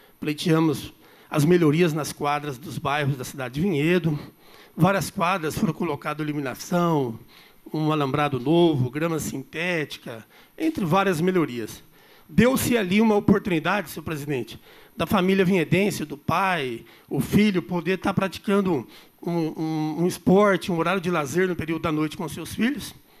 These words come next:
Mas hoje, vários e-mails, várias mensagens do WhatsApp, cobrando que algumas quadras elas estão com dificuldades de ser utilizadas devido à iluminação, o alambrado, o gol, a própria grama sintética.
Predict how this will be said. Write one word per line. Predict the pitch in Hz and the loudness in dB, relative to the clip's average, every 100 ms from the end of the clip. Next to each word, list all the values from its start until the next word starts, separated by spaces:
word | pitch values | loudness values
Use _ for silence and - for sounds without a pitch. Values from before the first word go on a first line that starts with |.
| - - - - | -20 -20 -20 -4
Mas | - 226 160 | 2 4 6
hoje, | 240 269 175 143 104 - _ _ _ _ - _ _ - | 4 4 0 -4 -8 -16 _ _ _ _ -20 _ _ -2
vários | - 214 240 220 160 | 4 6 6 4 4
e-mails, | 165 202 226 190 156 | 4 4 4 0 -4
várias | 147 202 170 | -6 -6 -4
mensagens | 180 165 175 170 156 | -4 -2 0 0 -2
do | 147 | -4
WhatsApp, | 151 135 156 190 202 - - _ _ _ | -6 -4 -4 -2 -4 -10 -16 _ _ _
cobrando | 220 214 170 214 220 | 4 6 6 6 4
que | 208 | 2
algumas | 208 208 214 - | 0 2 -2 -2
quadras | 202 190 196 180 | -2 0 0 -2
elas | 196 196 | -2 -4
estão | - 202 | -2 -4
com | 220 | -2
dificuldades | 190 - 208 175 170 214 165 165 | -4 -4 -6 -4 -2 -2 -6 -12
de | |
ser | - 180 | -10 -10
utilizadas | - 208 156 170 202 202 - - - 233 | -8 -10 -4 -4 -4 -8 -14 -20 -14 -2
devido | 165 202 190 | 2 4 4
à | 165 120 - - - | 2 0 -6 -14 -6
iluminação, | 156 165 165 - 202 196 185 151 - - - - - | -2 -2 -4 -2 0 2 2 -2 -8 -18 -20 -20 -10
o | 147 | -6
alambrado, | 147 139 165 185 185 160 135 | -4 0 2 2 2 -2 -4
o | 117 131 147 | -6 -6 -4
gol, | 170 196 190 180 135 113 - - - - | 2 4 6 2 -2 -10 -18 -20 -20 -8
a | 147 | -2
própria | 220 214 180 165 | 4 4 4 2
grama | 160 160 | 2 0
sintética. | 220 202 156 175 175 - | -4 -6 -2 -2 -4 -12